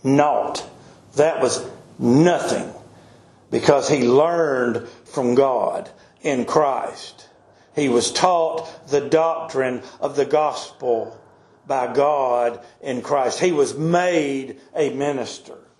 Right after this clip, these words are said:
Now, this does not necessarily just mean a minister as an apostle preaching and establishing churches, although he was.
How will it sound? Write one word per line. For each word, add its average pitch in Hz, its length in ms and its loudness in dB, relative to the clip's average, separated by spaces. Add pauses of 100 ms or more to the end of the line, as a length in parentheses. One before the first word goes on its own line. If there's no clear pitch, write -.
(680)
Now, 139 220 4
this 165 360 0
does 151 240 0
not 160 280 0
necessarily 165 960 -2
just 160 440 -2
mean 165 560 -4 (260)
a 170 180 0
minister 160 760 -4
as 160 320 -2
an 156 180 -6
apostle 160 840 -2 (200)
preaching 180 680 -2
and 147 140 -6
establishing 156 840 -4
churches, 160 600 -2
although 143 360 0
he 151 160 -8
was. 170 760 0